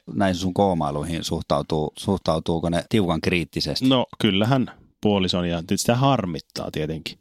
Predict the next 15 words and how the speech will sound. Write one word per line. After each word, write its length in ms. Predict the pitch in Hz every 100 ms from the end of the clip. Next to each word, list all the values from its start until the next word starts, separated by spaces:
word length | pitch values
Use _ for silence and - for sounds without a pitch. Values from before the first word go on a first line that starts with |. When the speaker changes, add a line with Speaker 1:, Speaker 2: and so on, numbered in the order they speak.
| -
Speaker 2:
Se 120 | 127
sanoi 220 | 135 135
minua, 180 | 117 110
sillä 180 | 110 117
on 60 |
oma 220 | 104 127 113
lempinimi 380 | 113 101 90
mulle, 200 | 87 90
se 120 | 92 92
on 100 | 90
tämmönen 320 | 98 95 90
Kirsi 300 | - 110 104
Tu-, 180 | 90 107
Kunnasmainen 560 | - 113 98 - 87 87
sanatasku. 800 | 107 104 80 - 85 - - 82